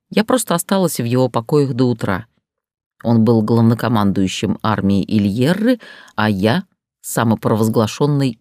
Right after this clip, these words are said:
правительницей. Официального вступления на трон не случилось, да и когда — не до того было. "Мы не станем воевать со своими".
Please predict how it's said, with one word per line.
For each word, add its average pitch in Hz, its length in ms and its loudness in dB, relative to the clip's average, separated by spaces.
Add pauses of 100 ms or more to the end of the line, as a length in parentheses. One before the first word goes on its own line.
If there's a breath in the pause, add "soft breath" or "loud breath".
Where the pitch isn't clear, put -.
правительницей. - 920 -6 (800 loud breath)
Официального 220 640 2
вступления 170 520 0
на 143 120 0
трон 139 280 0
не 127 120 0
случилось, 202 680 0
да 117 160 2
и 104 100 2
когда — 104 480 0 (480)
не 120 180 0
до 123 120 -2
того 135 280 0
было. 92 360 -2 (1600)
"Мы 127 280 4
не 160 160 2
станем 117 500 2
воевать 117 460 0
со - 140 -10
своими". 107 640 -4